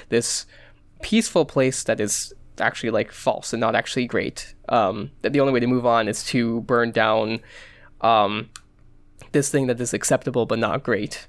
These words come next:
Um, which I'm, I think I'm, like, reading into it a bit, but I think this is sort of what it im-, implies. And, uh, as a result, this immortal, um, also dies, and they describe how, um,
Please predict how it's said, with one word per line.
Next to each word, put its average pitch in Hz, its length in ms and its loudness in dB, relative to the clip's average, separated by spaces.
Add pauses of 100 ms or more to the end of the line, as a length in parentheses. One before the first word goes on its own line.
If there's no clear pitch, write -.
(160)
Um, - 280 2
which 165 160 2
I'm, 175 200 2
I 147 100 2
think 180 160 0
I'm, 147 160 0
like, 117 260 0
reading 131 220 4
into 131 200 0
it 147 80 4
a 151 40 2
bit, 160 160 2
but - 100 -6
I 127 80 -2
think 120 180 -2
this - 160 -4
is - 80 -2
sort 113 140 0
of 95 100 -4
what 117 100 -4
it 87 60 0
im-, 87 100 -6 (120)
implies. - 580 -2 (500)
And, 120 600 4 (160)
uh, 110 280 4
as 135 140 2
a 131 60 0
result, 123 380 0
this - 280 -2
immortal, 123 760 2 (440)
um, 117 460 2 (840)
also 143 800 2 (200)
dies, 131 560 2
and 117 360 2
they 117 520 2 (680)
describe 120 560 2
how, 110 520 0 (560)
um, 131 580 0